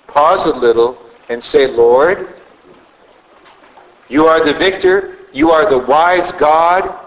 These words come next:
Lord Jesus, you are our Solomon, ruling in wisdom. Apply your wisdom to this situation." But we need to emphasize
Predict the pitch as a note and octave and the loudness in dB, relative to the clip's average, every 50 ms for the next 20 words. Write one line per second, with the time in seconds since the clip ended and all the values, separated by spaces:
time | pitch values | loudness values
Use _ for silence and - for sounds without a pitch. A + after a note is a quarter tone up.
0 | - - - C3 C#3 D3+ D3 - - E3 E3+ D#3 D#3+ D#3 C3+ - - D#3+ D#3+ D#3 | -20 -6 -2 0 0 0 -2 -2 -2 0 0 0 0 -2 -4 -2 -2 0 2 2
1 | C#3+ C#3 C#3 A#2+ A#2 A#2+ A#2 - - - - D#3+ D#3+ E3+ F3 F3 F3 E3+ E3+ F3 | 2 2 2 2 2 0 0 -2 -4 -2 0 0 2 2 0 0 -2 -2 -4 -4
2 | F3 F3 - - - - - A#2 A#2+ B2 D3 - E3 D#3+ D#3+ D#3+ D#3 D#3 D#3+ D#3+ | -4 -6 -12 -20 -20 -20 -20 -10 -4 -2 0 2 2 2 2 0 -2 -2 -4 -6
3 | D3+ C#3+ B2 A#2+ A2+ A2 A#2 C#3+ D#3+ D3+ - - E3 D#3 D3+ D#3 D#3+ D#3 - - | -10 -12 -14 -14 -8 -4 -2 -2 -2 -2 -4 -4 -4 -4 -4 -4 -10 -18 -20 -20
4 | _ - - - - - - - - - D3 D#3 E3 F3+ F#3 F#3 F3+ F3 F3 E3+ | _ -20 -20 -10 -6 -4 -4 -4 -4 -2 0 0 2 2 2 2 2 0 0 0
5 | D#3+ C#3 - D#3 D3 - - C#3 C#3 C3+ B2+ - - B2+ B2 B2+ C3+ C3 - - | 0 0 -2 -2 -2 -2 -2 -2 -2 -2 -4 -6 -4 -4 -2 0 -2 -2 -2 -4
6 | C3+ - - C3 B2 B2 C3 C3+ C3+ - - - - - - - - - - - | -6 -4 -4 -2 0 0 0 0 0 -4 -8 -14 -18 -20 -20 -20 -20 -20 -20 -20
7 | - - - - - - - - - - - - - - - E3 F3+ D#3+ - F4 | -20 -20 -20 -20 -20 -20 -20 -20 -20 -20 -20 -20 -14 -6 -2 -2 0 0 0 0
8 | A3+ A#3+ - A#3 A3+ G#3+ - F#3+ F3+ F3+ F3 F3+ F3 E3 D#3+ - - - D3+ C3 | 0 0 0 0 0 0 0 0 0 0 -2 -2 -2 -2 -2 -2 -2 -2 0 0
9 | B2+ B2 B2 B2+ C3 B2 - - | 0 2 2 0 0 -2 -6 -10